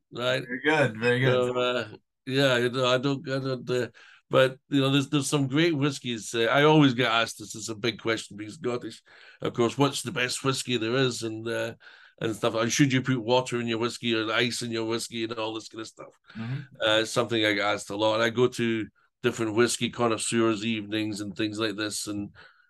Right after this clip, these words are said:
Speaker 1: put the kilt on and bring some haggis along and toast
Speaker 2: All
Speaker 1: the
Speaker 2: right.
Speaker 1: haggis and do some
Speaker 2: <laughs>
Speaker 1: other stuff, you know.
Speaker 2: Yeah.
Speaker 1: And, uh, but yeah, f-,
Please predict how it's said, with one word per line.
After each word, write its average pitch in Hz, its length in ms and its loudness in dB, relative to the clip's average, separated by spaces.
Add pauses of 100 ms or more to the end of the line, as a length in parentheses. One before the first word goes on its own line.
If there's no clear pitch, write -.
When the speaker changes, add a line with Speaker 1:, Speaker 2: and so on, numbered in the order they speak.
(100)
Speaker 1:
put 123 140 2
the 117 100 2
kilt 110 400 2
on 107 220 2
and 104 320 -4 (920)
bring 127 160 4
some 127 180 2
haggis 120 420 4
along 120 380 2
and 113 140 -4
toast 113 300 0
Speaker 2:
All 110 80 2
Speaker 1:
the - 0 -
Speaker 2:
right. 113 200 4
Speaker 1:
haggis 113 300 -6
and 120 200 0
do 120 140 2
some 123 220 -6
Speaker 2:
<laughs> - 0 -
Speaker 1:
other 117 260 -4
stuff, 120 380 -10
you 127 100 -6
know. 135 380 -2
Speaker 2:
Yeah. 113 180 -2 (220)
Speaker 1:
And, 127 460 4
uh, 131 380 6 (440)
but 139 280 4
yeah, 151 300 4
f-, 147 220 -8